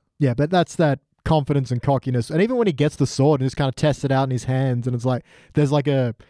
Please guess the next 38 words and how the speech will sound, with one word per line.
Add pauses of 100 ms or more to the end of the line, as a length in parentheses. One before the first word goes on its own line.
(320)
a
clear
confidence.
Obviously,
the
actor
did
train
a
bunch
for
swordplay,
so
he
knew
what
he
was
doing.
And
it
looks
like (260)
this
is
a
familiar
object
to
him.
And
he's
like, (180)
"Oh,
this
sword.
Okay,
neat."